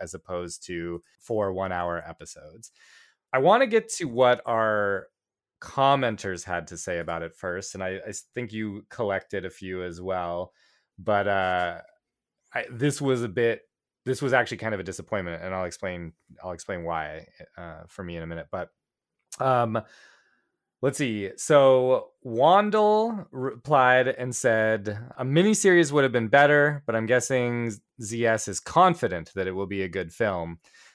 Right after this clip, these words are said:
Um, Durango Adams said, "A four-hour-long movie at home isn't bad.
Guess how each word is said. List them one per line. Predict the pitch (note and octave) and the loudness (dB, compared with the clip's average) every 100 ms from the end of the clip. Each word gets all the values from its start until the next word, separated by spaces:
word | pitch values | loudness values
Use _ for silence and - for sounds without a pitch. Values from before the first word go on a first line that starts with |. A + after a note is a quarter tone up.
| _ | _
Um, | G#2 G2+ G2+ G2 | -2 0 0 -2
Durango | G2+ A#2 D3 D#3+ D3+ | -2 4 4 6 8
Adams | C#3 D3 D3+ D3 C#3 | 8 8 6 2 2
said, | B2+ A2+ | 2 2
"A | A2+ | -2
four-hour-long | - E3+ F#3 E3+ D#3+ D3 B2+ A#2+ B2 | 0 6 8 8 8 6 4 4 0
movie | D3 C#3+ B2 | -2 0 0
at | G#2+ | 0
home | - C#3+ D3 C#3+ | 4 4 4 2
isn't | A2 G#2+ G#2+ F2 | -4 -6 -6 0
bad. | A#2 A#2+ G2+ G#2+ B2+ | 4 6 6 4 2